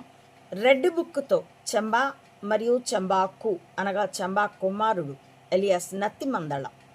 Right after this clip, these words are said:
ఇతడు మొన్న అనను కూడా అన్నాడు, "మా తల్లిని అన్నవాడు ఇవాళ జైల్లో ఏడుస్తున్నాడు,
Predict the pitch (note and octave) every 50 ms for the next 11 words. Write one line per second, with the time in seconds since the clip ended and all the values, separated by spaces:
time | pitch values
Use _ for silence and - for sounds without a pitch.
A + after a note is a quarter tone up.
0 | - - - - - - - - - - - - D#4 - - F4+ E4 D4 A#3+ G#3+
1 | G#3 A3 A3 A3+ A#3 B3 C4 C4+ C4 A#3+ G#3+ G#3 G#3 G#3 G3 - A#3 A#3+ B3 C4
2 | C#4+ D4+ C#4+ - C#4+ C4+ C4+ B3+ A3 G3 G3 F3+ E3+ D3+ E3+ - - _ - _
3 | - - - E3 F#3 G#3 A#3 C4 C#4+ D4 C#4 C#4 - - - C#4 C#4+ D#4+ E4+ F#4+
4 | F4+ F4 E4 D4+ C#4 C#4+ D#4 E4 E4+ D#4 D4 C#4 A#3+ G#3+ F3 E3 - - - -
5 | F#3 F#3+ G#3 G#3 G#3 G3+ F3+ E3+ A3+ B3 C4 C4 C4 C4+ A#3 G#3+ G#3 A#3 A#3+ B3
6 | A#3+ - - A#3 G#3+ G3+ F3 E3 -